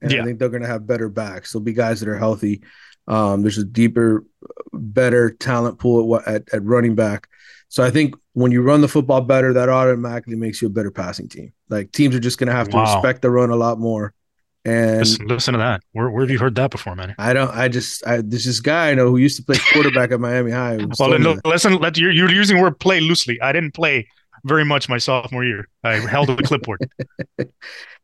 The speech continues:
Speaker 1: This is from Ruben Velorio. Um, from Twitter, "What is the worst record Miami can have next season without affecting recruiting?"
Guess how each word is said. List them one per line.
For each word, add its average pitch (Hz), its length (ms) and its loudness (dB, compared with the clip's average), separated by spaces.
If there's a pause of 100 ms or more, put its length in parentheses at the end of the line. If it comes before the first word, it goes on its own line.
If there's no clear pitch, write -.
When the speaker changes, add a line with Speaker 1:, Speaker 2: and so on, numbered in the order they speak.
(120)
Speaker 1:
This 143 180 4
is 170 120 2
from 160 160 6
Ruben 156 460 6
Velorio. 131 760 4 (120)
Um, 117 640 0 (180)
from 117 180 -4
Twitter, 131 360 2
"What 139 200 4
is 170 120 4
the 160 80 6
worst 147 360 4
record 143 300 0
Miami 131 420 0
can 123 140 -10
have 127 280 0
next 127 240 -2
season 120 360 -4
without 127 460 0
affecting 113 560 -6
recruiting?" 104 520 -4